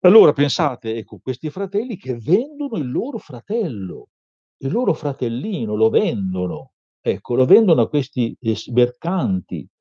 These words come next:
e che dicono: "Sì, sì, va bene, vi diamo venti monete d'argento." Ecco, e loro sono contenti, hanno venduto il loro fratello per venti monete d'argento. E poi cosa fanno?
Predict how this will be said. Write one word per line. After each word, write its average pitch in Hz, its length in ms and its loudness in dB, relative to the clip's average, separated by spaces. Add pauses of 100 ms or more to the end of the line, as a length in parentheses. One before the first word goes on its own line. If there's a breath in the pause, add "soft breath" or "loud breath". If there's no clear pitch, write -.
(260)
e - 80 -16
che 175 120 2
dicono: 190 260 0
"Sì, 269 160 -2
sì, 247 220 -4
va 214 100 0
bene, 196 320 0
vi 190 120 0
diamo 190 260 4
venti 208 300 0
monete 180 360 0
d'argento." 147 760 -2 (280)
Ecco, 107 280 -2
e 190 40 4
loro 208 200 2
sono 143 260 -4
contenti, 120 480 -2
hanno 131 220 6
venduto 127 800 0
il 101 180 0
loro 156 300 2
fratello 247 720 -6 (340)
per 175 240 -8
venti 190 480 2
monete - 640 -4 (140)
d'argento. - 520 -12 (4000)
E - 140 4
poi 208 200 4
cosa - 220 -6
fanno? - 520 -18